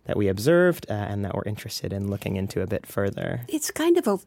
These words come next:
Speaker 2: warm glow, a f-, a warm glow that comes from the conversation. "Okay, I'm doing due diligence. I'm talking to my, my friends or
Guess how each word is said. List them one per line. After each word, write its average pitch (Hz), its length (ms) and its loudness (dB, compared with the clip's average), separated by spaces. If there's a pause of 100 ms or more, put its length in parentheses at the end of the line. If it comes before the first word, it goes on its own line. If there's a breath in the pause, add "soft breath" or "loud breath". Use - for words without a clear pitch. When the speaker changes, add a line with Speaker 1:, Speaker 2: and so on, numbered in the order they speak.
Speaker 2:
warm 226 420 4
glow, 180 560 2
a - 20 -8
f-, - 320 -8
a 214 80 2
warm 247 300 2
glow 233 260 6
that - 140 0
comes 202 260 2
from 214 160 2
the 190 60 6
conversation. 170 720 -2
"Okay, 269 320 -4
I'm 277 120 2
doing 254 340 4
due 226 180 4
diligence. 175 600 0
I'm - 140 -2
talking 190 420 0
to 190 340 2 (540 loud breath)
my, 190 420 6
my 175 160 4
friends 180 580 4
or 170 300 0